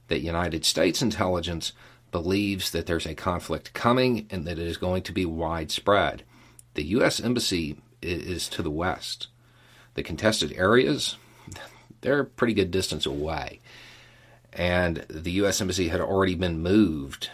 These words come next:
a little bit further west, and now they're pulling it out of the country altogether, according to reporting. Um,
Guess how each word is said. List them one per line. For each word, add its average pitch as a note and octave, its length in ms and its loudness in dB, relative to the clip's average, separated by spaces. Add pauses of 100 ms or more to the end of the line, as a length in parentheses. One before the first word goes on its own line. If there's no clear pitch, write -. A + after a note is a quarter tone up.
(800)
a - 100 -14
little F2 180 -2
bit D#2 140 -4
further E2 320 0
west, - 460 -10 (240)
and D2+ 100 -10
now D#2 140 -4
they're D#2 100 -6
pulling G2+ 320 -2
it F#2+ 80 2
out F2 140 -2
of E2 80 -4
the F#2 40 -6
country - 320 -6
altogether, C#2+ 680 -10 (1200)
according D2+ 360 -8
to D2+ 60 -6
reporting. D2 600 -6 (960)
Um, B1+ 440 -8